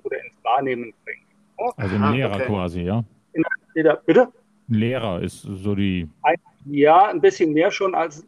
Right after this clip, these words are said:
Speaker 1: als ein Lehrer, weil ein Lehrer würde, ich sag jetzt mal, letztendlich nur Wissen vermitteln. Ein Guru vermittelt noch mehr, weil im, im traditionellen Sinne geht man mit dem Guru,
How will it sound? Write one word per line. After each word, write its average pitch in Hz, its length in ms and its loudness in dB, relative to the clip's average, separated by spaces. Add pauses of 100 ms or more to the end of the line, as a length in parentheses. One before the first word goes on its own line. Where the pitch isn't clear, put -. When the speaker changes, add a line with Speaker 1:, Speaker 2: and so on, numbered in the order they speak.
Speaker 1:
als 151 200 -6
ein 139 220 -6
Lehrer, 156 420 2
weil 139 140 2
ein 135 80 -4
Lehrer 151 560 2
würde, 165 560 2
ich 139 100 -20
sag 143 120 -4
jetzt 143 160 -12
mal, 131 160 -4
letztendlich 135 540 -10
nur 139 440 2
Wissen 147 340 -4
vermitteln. 175 720 0
Ein 131 180 -8
Guru 160 640 -2 (440)
vermittelt 143 600 -2
noch 135 200 0
mehr, 135 520 0
weil 151 480 4 (120)
im, 147 420 -6
im 135 180 -10
traditionellen 151 880 -4
Sinne 143 360 2
geht 143 360 -8
man 139 320 -4
mit 131 160 -8
dem 127 140 -4
Guru, 151 480 0